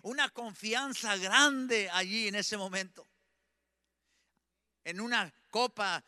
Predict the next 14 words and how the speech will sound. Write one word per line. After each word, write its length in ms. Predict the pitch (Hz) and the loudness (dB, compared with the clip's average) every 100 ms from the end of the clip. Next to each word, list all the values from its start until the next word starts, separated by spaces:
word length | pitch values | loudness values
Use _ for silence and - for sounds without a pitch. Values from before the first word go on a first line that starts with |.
| - | -10
no 220 | 160 233 | -4 -4
cualquier 580 | - 202 180 - 220 208 | -2 -6 -4 -2 -2 -2
persona 500 | 208 175 220 226 196 | -6 -4 -2 -2 -2
se 160 | 202 185 | -2 0
permite 480 | 185 180 196 190 | 0 0 -4 -2
meter 320 | 180 170 185 165 | -2 0 0 2
su 160 | 175 | 0
pan 420 | 175 175 160 127 - _ _ _ _ _ _ _ _ _ _ _ _ _ _ _ _ _ _ _ _ _ | 0 -2 -4 -10 -20 _ _ _ _ _ _ _ _ _ _ _ _ _ _ _ _ _ _ _ _ _
juntamente 600 | 170 175 175 170 165 165 | -8 -2 -2 -2 -4 -6
con 180 | 160 151 | -4 -4
otro, 380 | 147 139 113 - _ _ | -4 -6 -10 -12 _ _
solo 500 | - - 170 180 175 | -4 2 4 4 2
que 200 | 175 165 | 0 0
haya 440 | 175 170 143 123 | 0 -2 -4 -10